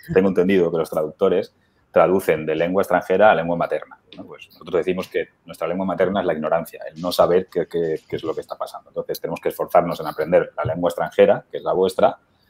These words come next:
para luego poder traducir a los que, como nosotros, no sabían nada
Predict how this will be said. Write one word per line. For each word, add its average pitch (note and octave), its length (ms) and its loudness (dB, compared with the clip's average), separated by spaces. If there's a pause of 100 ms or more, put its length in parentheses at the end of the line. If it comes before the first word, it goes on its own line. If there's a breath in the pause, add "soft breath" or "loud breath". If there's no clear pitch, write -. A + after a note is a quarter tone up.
(180)
para F2 180 6
luego F2 240 4
poder F2+ 240 6
traducir F#2 640 2 (220)
a E2 120 2
los D#2 200 -2
que, D#2 160 -4
como D#2 220 -10
nosotros, F#2 600 2
no F2 180 -8
sabían D#2+ 400 0
nada D#2+ 360 -2